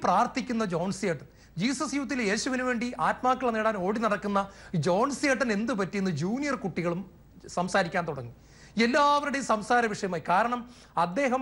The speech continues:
പഠിപ്പിച്ചു കൊടുക്കുന്ന എല്ലാവർക്കും ജോലി കിട്ടുന്നു, അദ്ദേഹത്തിന് മാത്രം ജോലി കിട്ടുന്നില്ല.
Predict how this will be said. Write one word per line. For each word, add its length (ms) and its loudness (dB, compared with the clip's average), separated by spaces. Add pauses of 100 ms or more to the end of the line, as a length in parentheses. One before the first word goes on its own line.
പഠിപ്പിച്ചു 480 0
കൊടുക്കുന്ന 500 -2 (180)
എല്ലാവർക്കും 640 0 (100)
ജോലി 280 0
കിട്ടുന്നു, 280 -4 (320)
അദ്ദേഹത്തിന് 480 0
മാത്രം 480 0
ജോലി 240 -4
കിട്ടുന്നില്ല. 320 -8